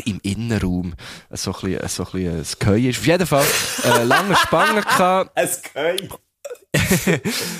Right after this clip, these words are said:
Speaker 1: Und, äh, beim Kieferorthopäd gsi, darum ist es eigentlich eine Kieferorthopäden-Story und nicht eine Zahnarzt-Story, aber ist ja völlig egal. Ähm, und, äh, ich ha immer, ich ha dann so eine Nachtspange gehabt. Äh,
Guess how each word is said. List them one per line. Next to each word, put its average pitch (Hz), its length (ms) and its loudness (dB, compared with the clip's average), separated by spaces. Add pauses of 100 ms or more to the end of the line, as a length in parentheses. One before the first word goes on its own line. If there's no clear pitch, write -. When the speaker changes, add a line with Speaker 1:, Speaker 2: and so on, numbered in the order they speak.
(260)
Speaker 1:
Und, 131 400 0
äh, 123 360 4
beim 123 180 0
Kieferorthopäd 151 880 0
gsi, 147 240 0
darum 117 180 2
ist - 140 0
es - 60 -4
eigentlich 95 400 -2
eine 92 100 -4
Kieferorthopäden-Story 92 1500 -2
und 87 60 -6
nicht 90 160 -6
eine - 80 -10
Zahnarzt-Story, 87 1000 -2
aber 85 120 -4
ist - 120 -2
ja 85 80 -2
völlig 82 360 -4
egal. 85 320 -2 (680)
Ähm, 98 340 2 (140)
und, 104 300 0
äh, 101 240 2 (120)
ich 127 220 0
ha 131 120 4
immer, 127 340 0
ich 131 80 2
ha 127 80 2
dann 127 160 2
so - 100 0
eine 127 120 0
Nachtspange 110 840 0
gehabt. 80 460 -2 (1040)
Äh, 95 280 2